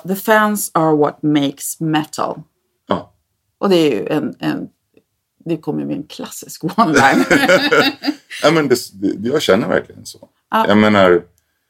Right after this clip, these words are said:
Speaker 2: för vad vore banden? Alltså egentligen är det, det är fansen som gör vilken musikgenre som helst. Men jag tror att metalbanden är, är, är nog de bästa på att uppskatta det faktiskt. Ja, inom, av alla genrer.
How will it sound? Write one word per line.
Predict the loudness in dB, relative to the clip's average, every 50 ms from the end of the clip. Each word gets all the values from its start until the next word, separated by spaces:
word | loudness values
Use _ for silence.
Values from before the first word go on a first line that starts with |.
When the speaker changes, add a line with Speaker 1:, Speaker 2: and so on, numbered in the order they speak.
| _ _ _ _ _ _ _ _ 0
Speaker 2:
för | 4 4 6
vad | 6 6 4 4 4
vore | 4 4 4 4 2 0 0 0 -2
banden? | 0 2 2 2 2 0 -2 -4 -2 -2
Alltså | -4 -4 0 2
egentligen | 2 2 2 0 -2 -2 0 0
är | 0
det, | -2 -2 -4 -6 -10 -16 -20 -20 _
det | -2 -2
är | 0
fansen | 0 2 2 2 2 0 -4 -8
som | -10 -8 -4
gör | -4 -2 -2
vilken | -2 -4 -6 -6 -6 -6 -8
musikgenre | -6 -6 -6 -8 -8 -8 -12 -12 -12 -14
som | -14 -6
helst. | -2 -2 -2 -2 -2 -6 -12 -14
Men | -14 -8
jag | -4
tror | -4 -4
att | -4 -4 -6
metalbanden | -6 -6 -6 -6 -8 -6 -2 0 0 0 0 -2 -6 -6
är, | -8 -8 -10 -10 -10 -10
är, | -10 -8 -10 -10 -10 -12 -12 -12
är | -12 -14 -16 -18 -18 -20 -20 _ _
nog | -16 -14 -14 -12 -14 -16 -18
de | -10 -6 -6 -4 -4 -6
bästa | -8 -8 -10 -10 -12 -14 -12 -10
på | -8 -8
att | -8
uppskatta | -8 -10 -14 -16 -16 -16 -16 _ -16 -14
det | -12 -12 -12 -14
faktiskt. | -18 -20 _ -20 -20 -20 _ _ _ _ _ _ _ -10
Ja, | -8 -8 -8 -10 -10 -8
inom, | -8 -8 -8 -8 -10 -12 -10 -8
av | -6 -6 -4
alla | -4 -6 -8
genrer. | -8 -10 -12 -10 -12 -14 -16